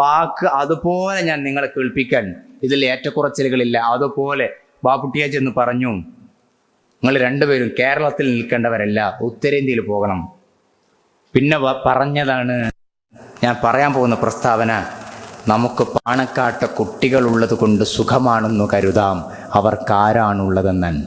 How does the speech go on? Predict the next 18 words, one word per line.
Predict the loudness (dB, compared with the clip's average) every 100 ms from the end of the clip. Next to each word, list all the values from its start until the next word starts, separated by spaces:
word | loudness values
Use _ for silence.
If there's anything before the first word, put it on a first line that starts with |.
| -10 -18 -20 -20 -20 -20 -20 -20 -20 -20 -10 0
പാണക്കാട്ട | 2 4 0 -2 -4 -2 -2 0
പതാക | 0 0 0 -2 -6 -16 _ _ _ _ -18 -18 -20 -20 _ _ _ -20 -4 -2
ആർക്ക് | 0 0
മാത്രം | 0 0 0
പ്രത്യേകത | 2 2 2 2
എന്ന് | 4
തോന്നും? | 2 2 -4 -10 -12 -16 -18 -18 -20 -20 -20 -20 -20 -20 -20 -20 -20 -18 -4 2
പാണക്കാട്ടര് | 2 2 0 2 2 0
മാത്രമാണോ | 2 0 0 0
തങ്ങൾ? | 0 0 -2 -8 -18 -20 -20 -20 -20 -20 -20 -20 -20 -20 -20 -20 -20 -20 0
അല്ല, | 2 2 -2 -6 -10 -14 -8 0
അതിൽ | 2 4
വിശുദ്ധ | 4 4 4
ഖുർആൻ | 2 2
മറുപടി | 0 2 0
എന്നിട്ടുണ്ട്, | 0 0 0 2 2
"ദാലിക | 2 0 -2 0
ഫദ്ലുല്ലാഹി | 0 0 0 0